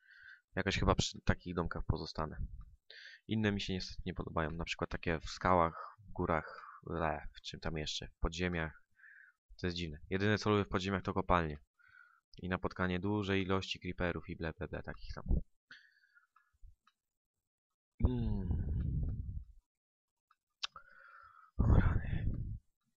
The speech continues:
Ile budowania. Nie wiem, ta gra naprawdę może się zdawać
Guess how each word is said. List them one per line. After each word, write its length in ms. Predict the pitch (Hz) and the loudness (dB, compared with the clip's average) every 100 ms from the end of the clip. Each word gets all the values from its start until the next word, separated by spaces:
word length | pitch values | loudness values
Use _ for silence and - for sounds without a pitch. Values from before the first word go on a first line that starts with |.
| _ - | _ -4
Ile 220 | 101 85 | -2 -2
budowania. 500 | 87 82 82 80 78 - - - - - - _ _ _ _ _ _ _ _ _ _ _ - - - - | -2 -4 -4 -4 6 10 10 6 0 -4 -10 _ _ _ _ _ _ _ _ _ _ _ -20 -20 -20 -4
Nie 80 | - | 0
wiem, 80 | 147 | 2
ta 100 | 156 | 2
gra 140 | 170 | 2
naprawdę 340 | 170 151 131 | 2 2 2
może 260 | 127 123 113 | 2 0 -2
się 160 | - 98 | -4 -2
zdawać 600 | 92 90 87 - - | -2 -2 -4 -6 -10